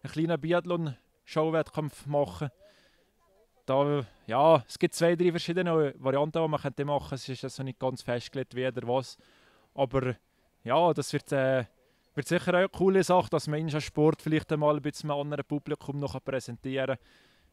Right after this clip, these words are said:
Weil, äh, ja, das sind erfahrungsgemäss immer sehr gut besucht, so Tour de Suisse Anlässe. Und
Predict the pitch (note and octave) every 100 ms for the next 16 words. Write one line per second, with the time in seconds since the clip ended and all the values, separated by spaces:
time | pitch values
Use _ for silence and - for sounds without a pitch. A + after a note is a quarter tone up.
0 | - B2+ B2 A#2+ A2+ A#2 A2+ G2+ _ A2
1 | A#2+ C#3 C3+ C3+ - - _ _ _ _
2 | _ _ - B2+ C#3+ E3+ E3+ - D3+ C#3+
3 | C#3 - D#3 E3 E3 D#3 D3 D#3 D#3 -
4 | - D3+ D3+ - - C#3+ C#3 C#3 C3+ C#3
5 | - C3+ B2+ B2+ B2 A#2+ - A2+